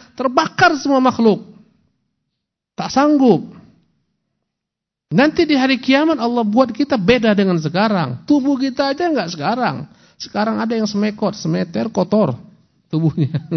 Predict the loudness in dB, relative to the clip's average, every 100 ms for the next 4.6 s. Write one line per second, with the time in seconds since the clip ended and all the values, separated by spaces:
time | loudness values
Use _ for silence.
0 | -6 -8 -20 _ _ _ _ 0 2 4
1 | 0 0 0 2 0 0 0 0 0 0
2 | 0 0 -2 -4 -4 -2 -2 -2 -2 -2
3 | -2 -2 0 0 0 4 6 6 4 2
4 | 0 2 4 2 -2 -8